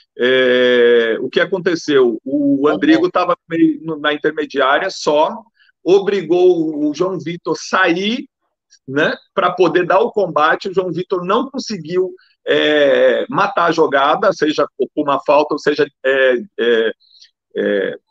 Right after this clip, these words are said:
Speaker 1: tirando a bola do, do, do Andrigo. O Andrigo deu o passe pro, pro Bruno Sávio, e aí o, o, o, o Marcelo Alves teve que se deslocar pra ir até o Bruno Sávio, só que já foi tarde, o Bruno Sávio passou pro,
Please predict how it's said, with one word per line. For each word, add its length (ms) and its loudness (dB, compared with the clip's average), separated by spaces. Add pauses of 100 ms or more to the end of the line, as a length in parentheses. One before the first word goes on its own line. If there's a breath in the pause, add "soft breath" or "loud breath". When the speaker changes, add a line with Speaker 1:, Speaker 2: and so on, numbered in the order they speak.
(220)
Speaker 1:
tirando 420 2
a 40 2
bola 340 2
do, 420 -2
do, 420 -8
do 180 -4
Andrigo. 560 0 (300)
O 100 2
Andrigo 300 2
deu 340 2
o 160 -6
passe 600 -4
pro, 760 -2 (160)
pro 200 -8
Bruno 260 0
Sávio, 500 -2 (680)
e 120 0
aí 240 0
o, 140 -4
o, 40 -10 (220)
o, 880 -6
o 80 -4
Marcelo 340 2
Alves 160 2
teve 160 0
que 80 -20
se 180 -8
deslocar 720 -2
pra 180 2
ir 200 -2
até 240 0
o 80 4
Bruno 320 -2
Sávio, 440 -2
só 200 -4
que 100 -10
já 160 0
foi 240 -2
tarde, 380 0
o 20 0
Bruno 220 0
Sávio 280 2
passou 480 0
pro, 300 -4